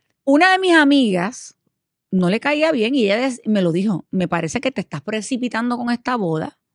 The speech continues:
Eh, no estoy de acuerdo, no me cae bien,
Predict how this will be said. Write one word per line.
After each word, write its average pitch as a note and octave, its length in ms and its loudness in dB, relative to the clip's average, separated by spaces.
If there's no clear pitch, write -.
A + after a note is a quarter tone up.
Eh, E3 160 -2
no E3+ 140 -2
estoy A#3 160 0
de A#3 80 4
acuerdo, A3 400 0
no G3+ 320 -2
me G3+ 140 -4
cae A#3+ 200 0
bien, G#3+ 420 -4